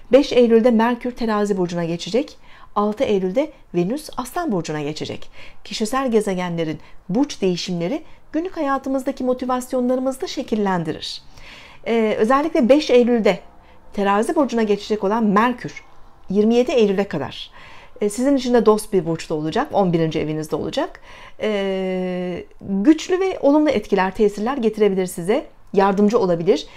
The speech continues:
Gerek iş hayatınızda, mesleki alanlarda, gerek özel hayatınızdaki her türlü ilişkide, işbirliğinde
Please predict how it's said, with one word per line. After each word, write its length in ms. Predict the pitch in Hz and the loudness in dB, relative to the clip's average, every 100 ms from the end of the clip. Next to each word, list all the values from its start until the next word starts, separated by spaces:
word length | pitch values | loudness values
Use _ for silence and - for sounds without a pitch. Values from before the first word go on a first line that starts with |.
| - - | -20 2
Gerek 260 | 247 269 262 | 4 4 0
iş 140 | 262 | 0
hayatınızda, 720 | 240 196 190 185 175 180 180 | 0 0 0 -4 -4 -2 -2
mesleki 500 | 208 185 - 208 220 | 0 -2 -2 -2 -2
alanlarda, 500 | 185 180 175 170 170 | 0 -2 -2 -2 -2
gerek 260 | 180 196 - | 0 0 -2
özel 240 | 180 214 | -4 -4
hayatınızdaki 600 | 233 196 180 185 180 180 | -2 -2 -2 -4 -6 -6
her 140 | 196 220 | -6 -4
türlü 160 | 233 220 | -4 -4
ilişkide, 720 | 202 190 185 - 175 170 160 - | -2 -2 -2 -6 -4 -2 -2 -6
işbirliğinde 840 | 202 - 185 170 170 160 160 180 | -8 -4 -2 -2 -2 -2 -2 -4